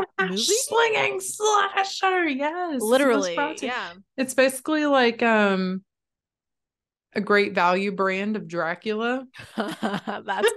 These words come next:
Speaker 2: awesome.
Speaker 1: <laughs> 'Cause he's
Speaker 2: I
Speaker 1: not,
Speaker 2: love that.
Speaker 1: they weren't supposed to take him. And then, you know,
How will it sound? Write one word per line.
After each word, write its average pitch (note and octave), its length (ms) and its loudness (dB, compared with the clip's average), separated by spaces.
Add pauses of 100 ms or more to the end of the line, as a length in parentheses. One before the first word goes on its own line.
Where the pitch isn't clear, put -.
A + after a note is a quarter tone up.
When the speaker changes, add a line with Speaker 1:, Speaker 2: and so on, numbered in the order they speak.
(120)
Speaker 2:
awesome. A#3+ 540 -2
Speaker 1:
<laughs> D#4 400 -10
'Cause D#4+ 160 -12
he's D#4 160 -2
Speaker 2:
I G#3 120 2
Speaker 1:
not, F3+ 180 -2
Speaker 2:
love F3 380 -4
that. E3+ 260 -8
Speaker 1:
they - 100 -8
weren't D#4 240 -6
supposed E4+ 240 -6
to E4 80 -4
take F#4+ 320 -4
him. A3+ 220 -2
And A3 100 0
then, G#3+ 380 -4
you A#3 180 -2
know, A3 380 2